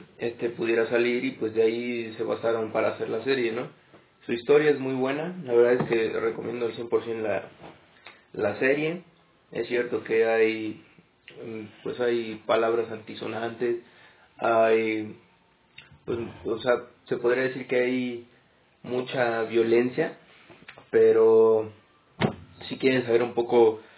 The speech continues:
la historia de este personaje, pues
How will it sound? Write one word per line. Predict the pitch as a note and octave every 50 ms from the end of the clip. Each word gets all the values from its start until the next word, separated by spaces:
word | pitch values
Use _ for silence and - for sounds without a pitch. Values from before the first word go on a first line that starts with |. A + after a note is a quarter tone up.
| _ _
la | - A2+
historia | A#2 A#2+ - - A#2+ A#2+ B2+ B2+
de | A#2 A#2 A#2+
este | A#2 - - B2 A#2+ A#2 A2+ A2+ A2 G#2+ F#2+ - _ - - - _ _
personaje, | B2+ A#2+ A#2 A2+ A2+ A2+ A#2+ A#2 A#2 A#2 A#2+ B2 C#3+ D#3 - - - - - -
pues | - A#2+ A2+